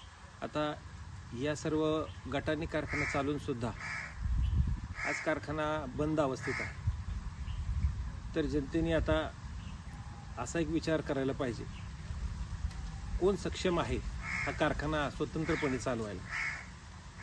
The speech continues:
तुम्ही मला जर वैयक्तिक विचाराल, तर माझं वैयक्तिक मत असं आहे की, जो अनुभव कारखान्याचा आदरणीय माजी आमदार संजय मामा शिंदे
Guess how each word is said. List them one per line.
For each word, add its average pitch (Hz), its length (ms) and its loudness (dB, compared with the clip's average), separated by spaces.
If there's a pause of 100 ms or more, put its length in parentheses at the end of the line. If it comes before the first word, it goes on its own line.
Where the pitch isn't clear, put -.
(420)
तुम्ही 170 180 4
मला 156 300 8
जर 180 140 6
वैयक्तिक 170 400 4
विचाराल, 139 380 0 (1080)
तर 147 80 0
माझं 151 260 4
वैयक्तिक 165 420 4
मत 185 200 2
असं 135 220 -2
आहे - 220 -8 (2000)
की, 156 60 -2
जो 143 160 4
अनुभव 170 380 6
कारखान्याचा 156 640 2 (720)
आदरणीय 143 560 2 (220)
माजी 139 240 2
आमदार 139 220 2
संजय 139 300 0
मामा 139 260 2
शिंदे 143 300 4